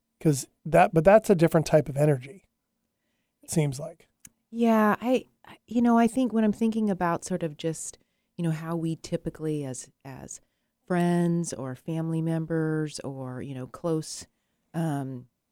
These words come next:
Speaker 2: in a, in close relationships, how we typically sort of just vent about
Speaker 1: Mm.
Speaker 2: things or complain about things with each other or
Speaker 1: Mm-hmm.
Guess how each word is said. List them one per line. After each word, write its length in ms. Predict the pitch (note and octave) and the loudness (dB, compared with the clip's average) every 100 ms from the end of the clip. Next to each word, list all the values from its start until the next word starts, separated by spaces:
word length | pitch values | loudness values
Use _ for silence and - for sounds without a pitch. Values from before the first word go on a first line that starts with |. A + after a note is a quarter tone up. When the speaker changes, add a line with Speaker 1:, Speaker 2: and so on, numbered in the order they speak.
| - - | -20 -8
Speaker 2:
in 160 | E3 | -4
a, 40 | D#3 | -4
in 200 | D#3 D3+ | -4 -8
close 320 | - E3 - | -6 -8 -8
relationships, 680 | E3 D3 D3+ D#3+ D3+ D#3+ - | -8 -8 -8 -10 -10 -10 -10
how 180 | - D3+ | -12 -10
we 220 | D#3 D#3 | -6 -8
typically 720 | - D#3+ - - - D#3+ D#3 D3+ | -10 -16 -14 -16 -14 -14 -12 -12
sort 300 | - D3 C3 | -12 -12 -12
of 140 | C#3 | -12
just 240 | D3+ C#3 - _ _ - | -10 -10 -12 _ _ -10
vent 340 | D3 E3+ E3+ | -2 -2 -2
about 340 | F3 E3 D#3+ - | -4 -4 -4 -4
Speaker 1:
Mm. 40 | |
Speaker 2:
things 720 | E3 D#3 D#3 D3 D3+ D3+ - - _ _ - | -6 -2 0 0 -2 -8 -10 -12 _ _ -4
or 480 | F3 D#3 D3+ C#3+ - | 0 2 0 -2 -6
complain 480 | D3 - E3 D#3 D#3+ | -12 -10 -6 -2 -2
about 360 | D3+ D3 D3 - | -2 -4 -4 -8
things 420 | D3 D3 C#3+ - | -10 -8 -8 -8
with 180 | D3 D3 | -10 -10
each 160 | - | -12
other 540 | C#3+ C#3 C3+ C3+ C3 - | -12 -10 -10 -10 -12 -14
or 480 | C#3 C#3 B2+ C3 | -12 -10 -8 -6
Speaker 1:
Mm-hmm. 40 | A#2+ | -8